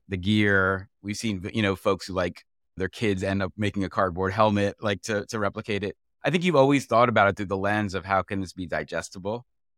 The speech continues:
and kind of, you know, ownable from the youth, right? Like, their ability to sort of see themselves in it.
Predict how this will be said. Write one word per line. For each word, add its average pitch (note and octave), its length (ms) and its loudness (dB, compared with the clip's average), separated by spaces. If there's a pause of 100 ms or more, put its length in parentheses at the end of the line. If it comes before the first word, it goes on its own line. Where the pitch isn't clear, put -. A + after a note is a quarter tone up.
(120)
and F#2+ 160 -2
kind G2+ 140 0
of, F2+ 100 -4 (120)
you G2+ 120 0
know, F#2 120 0
ownable F#2+ 520 -2 (180)
from F#2 220 -6
the F2 260 -4
youth, F#2 380 -6
right? B2+ 220 -2
Like, G2 240 -8
their G2+ 160 -2
ability F#2+ 380 -4
to - 100 -18
sort F#2 160 -8
of F2 80 -12
see - 100 -12
themselves F2+ 680 -2
in F2+ 200 -12
it. D#2 120 -16